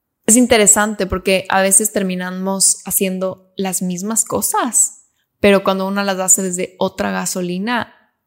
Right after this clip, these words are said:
se siente totalmente diferente y por ende es totalmente diferente. Al final, la experiencia es completamente diferente y vamos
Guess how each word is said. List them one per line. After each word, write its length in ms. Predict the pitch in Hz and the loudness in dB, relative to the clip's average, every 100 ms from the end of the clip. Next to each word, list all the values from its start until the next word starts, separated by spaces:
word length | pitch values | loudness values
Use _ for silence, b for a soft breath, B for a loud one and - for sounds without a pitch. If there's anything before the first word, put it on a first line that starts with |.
| _ - | _ -6
se 160 | - | -2
siente 300 | 190 190 180 | 0 0 -2
totalmente 480 | 196 202 190 190 196 | -8 -8 -6 -6 -6
diferente 520 | 196 196 107 - 147 - | -8 -8 -8 -8 -10 -8
y 420 | - - _ _ _ | -10 -10 _ _ _
por 140 | 190 185 | 0 2
ende 380 | 185 196 - - | 0 -2 -4 -2
es 320 | 202 190 - | 0 0 -2
totalmente 460 | 190 185 190 196 | -4 -4 -4 -4
diferente. 680 | 220 - 208 110 151 - _ b b b | -6 -6 -6 -4 -4 -6 _ b b b
Al 100 | 190 | 0
final, 400 | 196 190 190 190 _ _ _ _ _ - | 2 2 0 -2 _ _ _ _ _ 2
la 220 | 196 180 | 6 6
experiencia 920 | 175 - 208 185 180 180 180 - - - | 6 4 4 2 2 -2 -2 -2 -2 0
es 440 | 190 185 - - | 2 4 2 0
completamente 920 | - 240 240 - 285 269 269 254 247 247 | 0 2 0 0 2 2 0 -2 -2 -4
diferente 760 | 226 254 269 262 - _ _ _ _ - | -4 -4 -4 -6 -12 _ _ _ _ 0
y 380 | 208 202 - - | 2 2 -2 -4
vamos 880 | 185 196 202 202 202 - - - | 4 6 6 2 2 0 0 -6